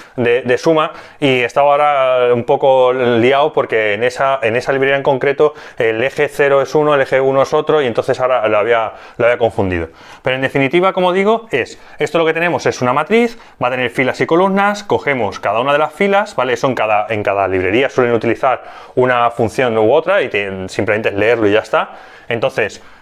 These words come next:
eh, se coge cada una de las filas, se tienen que sumar todos los elementos de una fila, eso nos da un número, todos los elementos de otra fila, eso nos da otro número, se van colocando en una matriz columna y, y luego se multiplica cada uno de los elementos por uno partido por M, ¿de acuerdo? Y eso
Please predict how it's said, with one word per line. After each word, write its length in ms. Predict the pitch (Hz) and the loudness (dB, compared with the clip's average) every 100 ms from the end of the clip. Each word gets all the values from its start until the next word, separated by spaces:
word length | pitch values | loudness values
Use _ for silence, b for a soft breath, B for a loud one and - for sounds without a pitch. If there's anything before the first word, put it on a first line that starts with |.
| B | B
eh, 240 | 120 110 117 | -4 -2 -4
se 140 | 117 | -4
coge 200 | 143 127 | -4 -2
cada 120 | 113 | -2
una 80 | 139 | 0
de 40 | 165 | 0
las 60 | |
filas, 420 | 202 202 233 - - | 0 0 -2 -4 -14
se 180 | - 120 | -6 -2
tienen 200 | 147 147 | 0 0
que 80 | |
sumar 260 | - 139 139 | 0 0 0
todos 220 | 135 139 | 0 0
los 60 | 143 | 0
elementos 280 | 143 151 151 | 0 0 0
de 40 | |
una 100 | 170 | 0
fila, 320 | 170 233 240 233 | 0 0 0 -2
eso 160 | 131 | 0
nos 120 | 131 127 | 2 2
da 60 | |
un 100 | 139 | 2
número, 380 | 170 202 220 190 | 2 2 2 0
todos 120 | - 131 | 0 -2
los 100 | 131 | 0
elementos 240 | 123 127 | 0 2
de 60 | 135 | 0
otra 100 | 139 | -2
fila, 300 | 180 190 156 | -2 -2 -2
eso 140 | - | 0
nos 100 | 127 | 0
da 60 | 127 | 0
otro 140 | 143 | 0
número, 260 | 160 190 196 | 2 2 0
se 100 | 110 | 0
van 140 | 113 | 0
colocando 520 | 120 117 117 165 190 | 2 0 0 0 0
en 100 | 147 | 2
una 200 | 117 113 | 2 0
matriz 260 | 113 110 123 | 0 -2 -2
columna 520 | - 170 214 240 254 B B B B | 0 0 2 0 -4 B B B B
y, 100 | 147 | 0
y 200 | 151 127 | 2 2
luego 260 | 147 180 190 | 2 2 0
se 120 | 147 | -2
multiplica 420 | 123 117 135 127 | -2 -2 -2 0
cada 140 | 104 | 0
uno 120 | 110 131 | 0 0
de 20 | |
los 120 | 135 | 0
elementos 420 | 143 143 147 180 | 0 0 -2 -4
por 200 | - 135 | -2 0
uno 160 | 123 120 | 0 0
partido 320 | 117 - 95 | -2 0 0
por 140 | 92 | -2
M, 100 | 82 - | -4 -6
¿de 60 | 101 | -4
acuerdo? 240 | 101 165 | 0 0
Y 80 | 165 | 0
eso 240 | - 185 | 0 -2